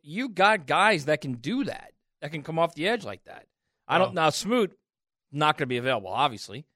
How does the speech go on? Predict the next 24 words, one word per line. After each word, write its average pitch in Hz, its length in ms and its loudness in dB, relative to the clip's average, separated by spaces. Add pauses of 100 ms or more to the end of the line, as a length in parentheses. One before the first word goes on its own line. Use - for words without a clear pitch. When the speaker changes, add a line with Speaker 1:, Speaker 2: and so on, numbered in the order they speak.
Speaker 2:
Mm-hmm. 120 260 -14
Speaker 1:
So - 100 -10
you're 139 180 -2
gonna 165 100 2
have 190 120 2
to 170 80 -2
find 190 380 2
someone. 113 500 -2 (440)
Maybe 180 220 2
you 220 60 0
find 220 240 2
someone 214 180 0
in 196 60 0
free 196 240 0
agency 196 500 -2 (360)
Speaker 2:
But 135 100 -6
Speaker 1:
that 143 60 2
Speaker 2:
I - 40 4
Speaker 1:
can 160 60 0
Speaker 2:
still, 143 180 0
Speaker 1:
come 135 100 6
off 123 120 0
the 113 140 -6
edge. 92 140 -10